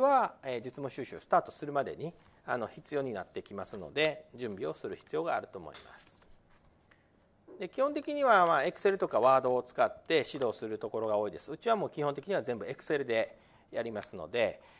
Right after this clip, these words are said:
あの、Windowsですね、えー、が一番、あの、いいと思います。あの、Macはあまり、あの、おすすめは、この実務修習に関しては、えー、しませんので、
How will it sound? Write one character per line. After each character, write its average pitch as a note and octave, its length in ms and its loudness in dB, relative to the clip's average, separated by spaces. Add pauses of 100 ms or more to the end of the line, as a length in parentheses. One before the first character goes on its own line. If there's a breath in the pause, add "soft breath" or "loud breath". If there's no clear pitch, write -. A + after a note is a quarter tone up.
(160 soft breath)
あ D3 180 -2
の、 B2 360 -4
Windows B3+ 400 -2
で - 100 -16
す - 100 -18
ね、 F#3+ 200 -4 (360)
え E3+ 640 -2
ー、 - 20 -6
が C#4+ 320 0
一 C#3 180 -10
番、 A#2 300 -4 (300)
あ B2+ 60 -8
の、 G2+ 80 -12 (120)
い C3 80 -12
い C3 40 -14
と - 100 -10
思 F2+ 120 -12
い E2 40 -14
ま D#2 60 -14
す。 - 140 -20
あ - 40 -14
の、 B2+ 160 -10 (360)
Mac B3 360 -8
は E3+ 380 6
あ E3 40 0
ま E3+ 120 2
り、 E3 240 -4
あ C#3+ 120 -8
の、 A#2 500 -6
お C#3+ 60 -16
す - 140 -18
す - 140 -16
め A#2 140 -6
は、 A2+ 220 0 (160)
こ C#3 120 -6
の A#2+ 40 -10
実 B2+ 120 -14
務 C3+ 160 -8
修 B2+ 120 -4
習 - 120 -6
に G2+ 60 -6
関 F#2+ 180 -10
し - 80 -20
て F2+ 80 -12
は、 A2+ 140 -6 (380 soft breath)
え A#2 240 -8
ー、 - 40 -20
し - 80 -14
ま A#2 100 -6
せ A2+ 160 -8
ん G2 80 -10
の F2+ 100 -12
で、 C3 160 -10